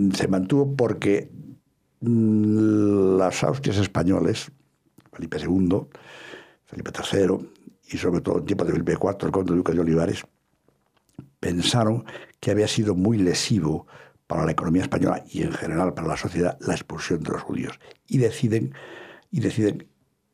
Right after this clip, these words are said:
volverlos a traer utilizando un esquema que veremos ahora. En ese momento, ¿qué ocurría para que lo hicieran? Pues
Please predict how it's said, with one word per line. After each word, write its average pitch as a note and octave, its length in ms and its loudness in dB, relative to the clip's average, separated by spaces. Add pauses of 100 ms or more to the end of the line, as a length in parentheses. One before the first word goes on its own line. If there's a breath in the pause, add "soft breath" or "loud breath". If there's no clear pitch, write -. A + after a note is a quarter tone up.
(460)
volverlos F#2+ 640 0
a G#2+ 60 2
traer F#2 380 0 (180)
utilizando G2 840 0 (360)
un - 520 0
esquema G2+ 420 0
que F2 80 2
veremos F2 380 2
ahora. G#2+ 340 2 (800 loud breath)
En C3 220 0
ese D3 200 4
momento, C3 480 2
¿qué C#3 100 0
ocurría - 480 0
para D#2+ 180 -4
que - 80 -6
lo - 80 0
hicieran? - 420 -6
Pues - 260 -4